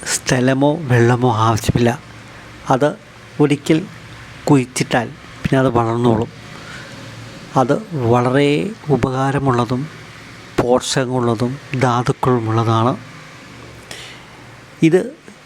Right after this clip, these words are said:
കൃഷി ചെയ്യാൻ വളരെ എളുപ്പമാണ്.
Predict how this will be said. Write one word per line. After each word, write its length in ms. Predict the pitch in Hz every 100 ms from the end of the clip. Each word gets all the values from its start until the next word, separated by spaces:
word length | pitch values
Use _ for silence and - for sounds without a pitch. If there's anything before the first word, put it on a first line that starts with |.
| - - - - - - - - - -
കൃഷി 180 | -
ചെയ്യാൻ 460 | 170 151 131 135 127
വളരെ 640 | 113 120 123 131 139 147 147
എളുപ്പമാണ്. 580 | 113 113 131 113 110 123